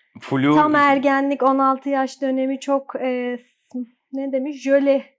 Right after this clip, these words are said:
Speaker 2: gibidir ergenlerin karakteri. Hemen terapiye başlayın, müdahale edilsin. Şimdi sormamız
Speaker 1: Şöyle.
Speaker 2: gereken birinci soru, o ergen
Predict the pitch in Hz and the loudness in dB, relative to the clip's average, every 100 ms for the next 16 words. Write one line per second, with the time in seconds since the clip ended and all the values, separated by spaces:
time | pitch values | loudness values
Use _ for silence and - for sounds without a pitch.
0 | _ - 233 247 214 233 - 262 240 233 | _ -14 -10 -8 -8 -12 -12 -8 -6 -6
1 | 233 226 233 226 233 226 247 233 233 _ | -8 -8 -12 -14 -14 -12 -8 -8 -8 _
2 | 339 381 330 349 339 330 320 294 294 311 | -6 -6 -6 -6 -4 -4 -4 -6 -6 -6
3 | 311 277 285 - 349 320 277 269 262 262 | -4 -4 -6 -6 -6 -4 -4 -4 -2 -2
4 | 254 214 214 - 226 214 202 _ - _ | -2 -4 -16 -20 -20 -20 _ _ -20 _
5 | _ _ - - 269 277 302 285 302 302 | _ _ -18 -6 -4 -2 -4 -2 -2 -2
6 | 294 302 285 294 302 311 302 254 240 254 | -4 -6 -8 -8 -8 -6 -2 -2 -2 -2
7 | 269 262 262 254 285 349 | 0 -2 -2 -2 -2 -4